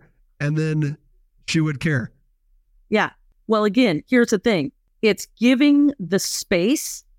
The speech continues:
Speaker 2: She really doesn't care. If you just got in the car and went to pizza, she would eat, have eaten the pizza. But when you keep putting something in front of somebody, you're not really honoring what they said.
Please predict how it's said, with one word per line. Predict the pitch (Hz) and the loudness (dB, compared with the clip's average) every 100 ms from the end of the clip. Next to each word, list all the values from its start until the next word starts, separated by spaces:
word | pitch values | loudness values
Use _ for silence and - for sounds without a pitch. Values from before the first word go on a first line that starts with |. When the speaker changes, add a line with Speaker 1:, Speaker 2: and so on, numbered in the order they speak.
| _ | _
Speaker 2:
She | - 254 | -2 0
really | 233 277 330 269 | 2 2 2 2
doesn't | 226 220 240 165 | 2 0 0 -2
care. | - 143 87 - | -4 -4 -6 -6
If | 170 190 | -6 0
you | 220 | 2
just | 277 262 | 2 2
got | - 233 - | 0 -2 0
in | |
the | 185 | -4
car | - 220 226 196 180 - | -2 -2 0 2 0 0
and | 196 185 | 0 0
went | 196 220 | 0 -2
to | - | -8
pizza, | - 240 254 170 156 | -4 -2 -2 -2 -2
she | - 233 | 0 0
would | 220 208 | 2 2
eat, | 240 226 | 2 0
have | 190 185 | -2 0
eaten | 240 185 | 0 0
the | 180 | -2
pizza. | - 226 - 117 - _ _ _ _ _ _ _ _ _ - | -2 -4 -2 -6 -6 _ _ _ _ _ _ _ _ _ -4
But | 220 | -2
when | 196 208 | 2 2
you | 180 | 0
keep | - 269 294 - | -2 0 0 0
putting | - 262 262 233 | -2 2 4 2
something | - 233 214 214 185 | 0 -2 0 0 0
in | - 175 | 0 -2
front | - - 247 262 | -4 -4 0 0
of | 208 | 0
somebody, | - 165 139 127 135 190 _ _ - | -2 0 0 0 -2 -6 _ _ -2
you're | 214 | 0
not | 240 254 | 2 0
really | 208 233 233 - | 0 2 2 0
honoring | 208 233 233 175 | 0 2 2 0
what | 160 170 | 0 -2
they | 156 | -2
said. | 147 - 185 - | -4 -2 -2 -4